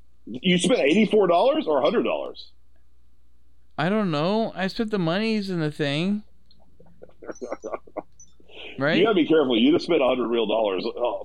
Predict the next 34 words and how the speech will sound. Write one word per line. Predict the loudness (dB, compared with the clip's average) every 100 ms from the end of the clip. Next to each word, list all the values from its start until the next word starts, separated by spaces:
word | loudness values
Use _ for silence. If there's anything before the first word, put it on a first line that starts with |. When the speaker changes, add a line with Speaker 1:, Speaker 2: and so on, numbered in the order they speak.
| -4
Speaker 1:
for, | -4 -4
for | -6 -2
eight | -2 -2
million | -2 -2 -2
dollars, | 0 0 -2 -4
which | -4
you | -2
might | -2 -2
be |
able | -2 0
to |
get | -2 -4
in, | -4
like, | -4 -4
one | -2 -2 -2 -6
heist. | -4 -2 -2 -4 -2
I | -2
don't | 0
know. | 0 -2 -4 -14 -20 -20 -20 -20 -20 -20 -20 -20 -20 -20 -20 -20 -20 -20 -20 -20 -12
Speaker 2:
What | -8
happened? | -6 -6 -6 -2 -2 -4 -8 -20 -20 -16
Speaker 1:
<laughs> | -4
You | 0 2 2 2 2 2 2 2
spent | 2 2 2
your | 2 4
real | 4 2
money. | 0 -2 -2 -6 -16 -20 -20 -20 -20 -20 -20 -8
A | 0
lot | 2 2
of | 2
it. | -2 -8 -16 -20 -20 -20 -20 -20 -20 -20 -20 -20 -20 -20 -20 -20 -20 -18 -14
Speaker 2:
I |
spent | -8 -4 -2
money? | 0 0 2 2 0